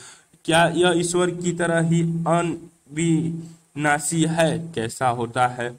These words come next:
अछूत? किसी तरह दिखता है? क्या वह खुद में कोड की तस्वीर होता है या फिर धर्मधीशों का दुश्मन? क्या वह विधर्मी होता है,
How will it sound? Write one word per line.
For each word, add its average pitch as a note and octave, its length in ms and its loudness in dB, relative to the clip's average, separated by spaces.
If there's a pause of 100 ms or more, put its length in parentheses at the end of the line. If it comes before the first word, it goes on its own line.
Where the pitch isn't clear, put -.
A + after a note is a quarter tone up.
अछूत? B2 440 -6 (120)
किसी C3+ 240 -6
तरह B2+ 320 -6 (680)
दिखता B2+ 460 -2
है? C3+ 200 -6 (380)
क्या D#3+ 200 2
वह D#3 200 2
खुद D3+ 560 -4 (240)
में C#3+ 240 -4
कोड E3 360 0
की D3 240 -6 (180)
तस्वीर C#3+ 360 -4
होता C#3 400 -2
है C#3+ 180 -4
या C#3 260 0
फिर D#3 400 -2 (320)
धर्मधीशों C#3 840 -2 (960)
का A2 140 0
दुश्मन? B2 400 -4
क्या A#2 320 -2
वह A2+ 220 0
विधर्मी B2 760 -2
होता C#3+ 420 0
है, D3 240 -2